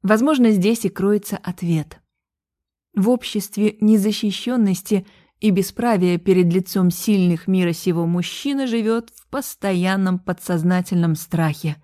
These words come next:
Потерять все, быть преданным и униженным, не вытянуть планку настоящего мужика.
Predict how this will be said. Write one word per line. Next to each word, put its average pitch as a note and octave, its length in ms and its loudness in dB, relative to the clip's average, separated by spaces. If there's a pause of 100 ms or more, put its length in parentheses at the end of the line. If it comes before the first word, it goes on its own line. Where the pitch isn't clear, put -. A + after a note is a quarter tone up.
(600)
Потерять G#3 500 2
все, D4+ 280 -6 (580)
быть G3+ 420 0
преданным G#3+ 480 2
и F3+ 180 -2
униженным, C4 580 0 (560)
не A#3 300 4
вытянуть G3+ 600 0
планку G3 480 0
настоящего F3 760 -2
мужика. D#3+ 520 -2